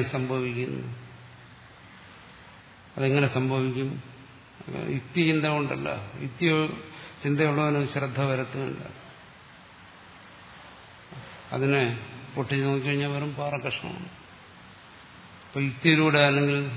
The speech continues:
സയൻസിലൂടെ പരിശോധിക്കാൻ പോയാൽ അവന് ഉപാസിക്കാൻ കഴിയത്തില്ല. അവൻ ആ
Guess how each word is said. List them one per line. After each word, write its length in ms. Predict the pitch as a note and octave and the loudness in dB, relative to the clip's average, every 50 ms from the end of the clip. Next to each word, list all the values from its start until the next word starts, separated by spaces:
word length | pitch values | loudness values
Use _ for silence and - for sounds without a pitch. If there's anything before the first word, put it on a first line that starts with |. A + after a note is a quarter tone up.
| - - - - | -8 -10 -8 -4
സയൻസിലൂടെ 600 | - C#3+ C#3+ D3 D3 - - D3+ D3+ D#3 D3 D3 | 0 2 2 4 2 2 0 0 0 2 0 0
പരിശോധിക്കാൻ 580 | A#2+ D3+ C3 A#2 C#3 C#3+ C#3+ C#3 C3+ C#3+ C#3 C#3 | 0 0 -2 0 0 0 0 2 2 2 0 0
പോയാൽ 320 | C3 C3+ C#3 C#3 C3 B2 G2+ F#2+ - - - - - - - | 0 0 0 0 0 0 -2 -4 -10 -12 -16 -16 -16 -14 -8
അവന് 200 | - - C#3 D3 C#3 | -4 -2 0 0 2
ഉപാസിക്കാൻ 480 | C3 D3 C#3+ C#3+ - - C#3+ D3 D3 C#3 | 4 4 4 4 4 2 0 2 2 2
കഴിയത്തില്ല. 460 | C3 B2 A#2+ A#2+ A#2+ - - - - - - - - - - - - - - - - - - - - - - - - - | 0 0 -2 -4 -4 -8 -12 -14 -14 -16 -16 -18 -20 -20 -20 -20 -20 -20 -20 -20 -20 -20 -20 -20 -20 -20 -20 -20 -14 -8
അവൻ 160 | - B2+ C3+ | -2 2 4
ആ 60 | C#3 | 4